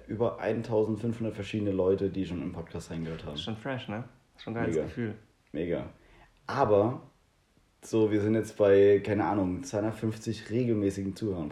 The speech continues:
Speaker 1: von Woche zu Woche. Und dann frage ich mich so, was mit den anderen tausendzweihundert Leuten? So, wo sind die?
Speaker 2: Also ich glaub halt, also der Podcast jetzt anzuhören, ist halt auch so eine Sache. Ich mein, ab wie viel, ab wie viel Prozent von dem Ding wird denn gezählt?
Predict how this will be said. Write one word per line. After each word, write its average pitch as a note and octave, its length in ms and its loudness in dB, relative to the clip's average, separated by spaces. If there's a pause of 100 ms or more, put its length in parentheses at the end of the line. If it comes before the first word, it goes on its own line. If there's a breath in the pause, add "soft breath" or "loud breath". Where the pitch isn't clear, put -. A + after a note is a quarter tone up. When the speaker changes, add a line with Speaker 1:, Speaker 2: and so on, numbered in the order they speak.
(160)
Speaker 1:
von C#2 140 -10
Woche C#2+ 200 -10
zu - 120 -18
Woche. - 120 -12
Und B1 40 -8
dann E2+ 120 -8
frage F2 180 -4
ich F#2+ 100 -10
mich F#2 100 -10
so, F2+ 240 -2 (380 loud breath)
was G2+ 140 -2
mit A2 100 2
den A2+ 100 0
anderen B2+ 240 -2
tausendzweihundert F2 640 -2
Leuten? C#2+ 480 -6 (260)
So, F#2 200 -10
wo F#2 100 -4
sind F#2 240 -2
die? G2 220 -2 (1400 soft breath)
Speaker 2:
Also D#3 220 0
ich D#3+ 160 -6
glaub F3 280 2
halt, E3 340 -2
also C#3+ 200 -6
der D#3+ 80 2
Podcast E3 640 -6
jetzt D3 260 -8
anzuhören, D3+ 540 -6
ist D3 120 -10
halt D3+ 120 -4
auch C#3+ 100 -2
so - 160 -10
eine C#3 100 -4
Sache. B2+ 400 -4
Ich - 140 -10
mein, C3+ 240 -2
ab B2 180 -6
wie F3 80 -6
viel, D3 280 -6
ab B2+ 160 -2
wie D3+ 40 -10
viel C#3+ 160 -10
Prozent C3+ 420 -6
von C#3 120 -6
dem C3 100 -2
Ding C3+ 200 -2
wird C3+ 160 -6
denn A#2+ 80 -2
gezählt? A2 480 -6